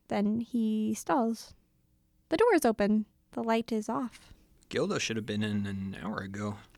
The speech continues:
Speaker 1: I thought you didn't care.
Speaker 2: Care in, like,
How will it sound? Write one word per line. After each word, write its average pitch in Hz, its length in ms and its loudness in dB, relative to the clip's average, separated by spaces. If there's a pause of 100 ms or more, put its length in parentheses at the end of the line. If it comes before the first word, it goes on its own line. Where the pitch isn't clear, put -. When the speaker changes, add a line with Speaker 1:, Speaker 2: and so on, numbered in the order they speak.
(140)
Speaker 1:
I 480 320 8
thought 269 240 10
you 294 140 10
didn't 339 320 8
care. 311 680 6 (320)
Speaker 2:
Care 143 220 6
in, 127 100 6
like, 107 220 6